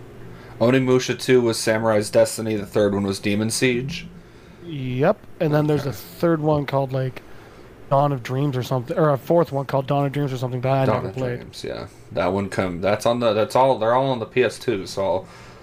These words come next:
Speaker 2: Yep.
Speaker 1: I'll wish list them right now. Onimusha two, through four, P S two.
Speaker 2: I think the retro game store down here has Onimusha two.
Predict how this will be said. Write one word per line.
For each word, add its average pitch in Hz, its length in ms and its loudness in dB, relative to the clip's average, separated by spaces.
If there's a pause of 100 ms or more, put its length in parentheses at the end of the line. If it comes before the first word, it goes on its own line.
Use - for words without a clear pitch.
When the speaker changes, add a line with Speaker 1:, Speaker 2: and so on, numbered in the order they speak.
(180)
Speaker 2:
Yep. 165 120 4
Speaker 1:
I'll 175 100 6
wish 180 240 2
list 160 160 0
them 143 120 -4
right 151 220 0
now. 123 400 0 (460)
Onimusha 117 1300 -4 (640)
two, 107 760 0 (720)
through - 260 -6
four, 147 640 2
P - 240 -8 (100)
S - 200 -14
two. - 280 -10 (1000)
Speaker 2:
I 175 140 2 (460)
think 247 460 -6 (200)
the 180 380 -2
retro 175 580 2
game 160 300 0
store 156 380 0
down 147 240 2
here 160 380 -4
has 131 200 0
Onimusha 135 500 -4
two. 147 320 -8